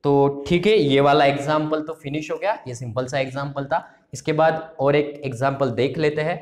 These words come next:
ओके, ओके, तो ये last example देख लो, prove the following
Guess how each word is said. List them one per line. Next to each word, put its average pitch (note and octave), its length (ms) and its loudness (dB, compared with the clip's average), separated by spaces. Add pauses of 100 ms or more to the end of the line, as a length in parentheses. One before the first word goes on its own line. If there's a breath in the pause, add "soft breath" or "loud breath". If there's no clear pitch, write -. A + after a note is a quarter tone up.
(140)
ओके, D#3 180 0 (380)
ओके, E3+ 200 0
तो F3+ 140 -4
ये D3+ 240 2
last C#3 320 2
example C#3 400 2
देख C3 160 -6
लो, G3+ 140 0 (220)
prove A3 260 4
the B3 160 4
following E3 500 2